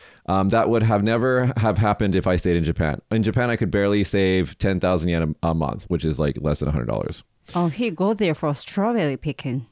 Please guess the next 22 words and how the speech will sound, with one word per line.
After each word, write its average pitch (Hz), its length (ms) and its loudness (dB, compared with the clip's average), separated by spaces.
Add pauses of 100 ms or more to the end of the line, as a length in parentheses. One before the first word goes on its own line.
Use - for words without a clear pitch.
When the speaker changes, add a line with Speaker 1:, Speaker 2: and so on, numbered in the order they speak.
(200)
Speaker 1:
Yeah. 90 340 2
Speaker 2:
Oh. - 100 -14 (180)
Speaker 1:
And 104 200 2
which 110 180 0 (220)
paid 110 300 2
him 101 160 4
more 95 240 4
than, 87 360 0
you 92 80 2
know, 82 120 2
whatever 87 320 2
job 85 200 2
he 90 120 0
could 82 160 -2
get 80 360 -2
after 78 320 -2 (140)
graduating 82 380 -2
university 76 420 -4
in, 64 80 -8
in 131 160 -4
Japan. 113 300 -2
Speaker 2:
Wow. - 180 -10